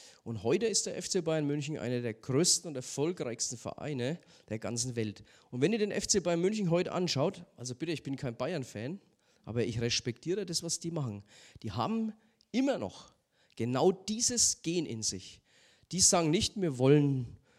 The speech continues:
heuer nicht absteigen“ oder „Wir wollen heuer Champions League erreichen“,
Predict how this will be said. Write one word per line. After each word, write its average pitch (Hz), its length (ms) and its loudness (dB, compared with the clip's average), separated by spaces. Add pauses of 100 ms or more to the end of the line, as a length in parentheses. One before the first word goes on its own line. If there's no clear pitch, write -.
(260)
heuer 127 260 4
nicht 123 300 0
absteigen“ 101 600 -2 (120)
oder 123 200 2
„Wir 127 120 6
wollen 135 220 4
heuer 127 340 2 (340)
Champions 143 520 0
League 110 220 -8
erreichen“, 92 500 -8